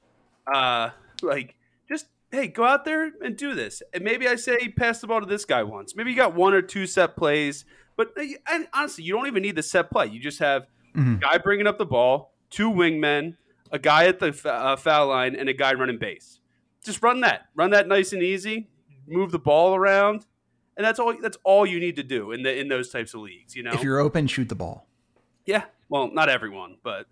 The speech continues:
Speaker 2: <laughs> Yeah, we're not allowed to say that,
Speaker 1: especially in
Speaker 2: unfortunately.
Speaker 1: that league. <laughs>
Speaker 2: Uh, yeah, there's a, there's a, uh, a chasm between the haves and the have-nots in that league, but
Speaker 1: <laughs>
Speaker 2: yeah, no, like, I just, I, I just wanna, wanted to, when I was young,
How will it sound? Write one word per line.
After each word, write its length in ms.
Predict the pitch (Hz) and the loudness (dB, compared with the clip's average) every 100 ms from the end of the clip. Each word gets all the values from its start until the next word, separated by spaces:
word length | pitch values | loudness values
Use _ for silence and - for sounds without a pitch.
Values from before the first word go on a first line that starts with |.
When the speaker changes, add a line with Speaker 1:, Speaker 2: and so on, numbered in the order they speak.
| _ | _
Speaker 2:
<laughs> 160 | _ 113 | _ -6
Yeah, 960 | - - 160 - - - - 214 294 | -4 -2 -4 -2 -4 -6 -14 -6 2
we're 80 | 214 | 4
not 160 | 208 | 6
allowed 160 | 190 135 | 6 4
to 60 | 113 | 0
say 280 | - 185 | 0 0
that, 300 | 120 - 113 92 | 0 -2 -8 -6
Speaker 1:
especially 500 | 104 - - - 165 | -6 2 2 4 2
in 100 | 143 | 2
Speaker 2:
unfortunately. 500 | 156 123 107 131 - | 0 -2 -4 -8 -12
Speaker 1:
that 320 | - 240 - | -12 -12 -6
league. 180 | 202 - | -6 -6
<laughs> 40 | - - - - 160 - | -18 -18 -18 -16 -12 -2
Speaker 2:
Uh, 300 | 254 302 294 | 0 2 2
yeah, 80 | 285 | 2
there's 280 | 254 277 277 | 4 2 2
a, 80 | |
there's 320 | 214 214 233 226 | 2 2 2 2
a, 260 | 196 180 | 2 4
uh, 420 | 147 120 113 110 | 4 4 2 0
a 40 | 123 | -4
chasm 540 | - 123 113 117 127 | -2 -2 0 0 0
between 320 | 127 - 123 | 0 0 0
the 80 | 98 | 2
haves 340 | 107 117 117 131 | 0 0 0 0
and 100 | 120 | 2
the 60 | |
have-nots 560 | 110 110 117 113 117 123 | 2 2 2 2 0 2
in 80 | 110 | 2
that 220 | 110 117 | 2 0
league, 340 | 190 254 165 | 0 0 2
but 340 | 185 175 175 - - - 330 | 4 4 4 2 -16 -8 -6
Speaker 1:
<laughs> 260 | 339 _ | -6 _
Speaker 2:
yeah, 200 | 480 392 | 0 2
no, 200 | 180 156 | 2 2
like, 320 | 151 220 233 - - - | 2 0 -2 -8 -16 -8
I 100 | 247 | -2
just, 240 | 294 339 - 196 - - _ - | 0 -2 -2 -6 -8 -20 _ -6
I, 280 | 196 226 240 | 0 2 0
I 140 | - 220 | -2 -4
just 180 | 277 262 | -4 -2
wanna, 180 | 254 240 - - | -2 -4 -10 -6
wanted 360 | 143 185 196 | -2 0 0
to, 60 | 170 | -2
when 180 | 151 156 | -2 0
I 80 | 175 | 0
was 180 | 185 | -2
young, 460 | 180 143 135 135 135 | 0 2 2 0 -4